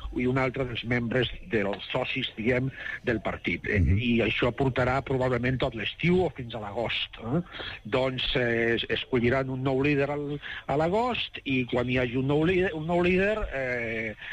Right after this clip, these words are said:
Speaker 1: eh, bueno, es presentarà la conferència del partit a la fi de setembre o a l'u d'octubre, crec que és aquest any, i presentarà un, un manifest o un programa. I, i, bueno, i aquest, i aquest, eh, home o aquesta noia, eh, pues, eh,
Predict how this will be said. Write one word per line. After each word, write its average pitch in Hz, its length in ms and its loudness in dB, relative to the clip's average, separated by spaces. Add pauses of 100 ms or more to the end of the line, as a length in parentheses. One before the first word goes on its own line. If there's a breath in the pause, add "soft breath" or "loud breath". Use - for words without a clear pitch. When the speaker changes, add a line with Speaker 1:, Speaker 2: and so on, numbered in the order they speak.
(160 loud breath)
Speaker 1:
eh, 110 480 2
bueno, 113 300 -2
es - 180 -4
presentarà 123 480 -2
la 127 100 -2
conferència 127 600 0
del 127 140 0
partit 120 440 -2
a 113 200 -2
la 104 100 -4
fi 123 140 -4
de 117 100 2
setembre 156 560 0
o 180 160 2
a 131 60 2
l'u 131 160 0
d'octubre, 131 440 0
crec 143 220 -6
que 151 140 2
és 139 60 -2
aquest 143 220 0
any, 196 200 0 (360 loud breath)
i 147 160 2
presentarà 135 460 0
un, 135 240 -2
un 135 160 -4
manifest 131 560 0
o 127 80 0
un 127 100 0
programa. 90 520 -2 (320 loud breath)
I, 123 480 4
i, 131 100 2
bueno, 117 260 0
i 143 140 0
aquest, 110 380 -2
i 123 100 0
aquest, 107 320 -2 (160)
eh, 120 580 2
home 139 280 0
o 123 80 0
aquesta 143 320 -2
noia, 185 480 2
eh, 196 240 -2 (300 loud breath)
pues, 139 180 0 (120)
eh, 104 540 0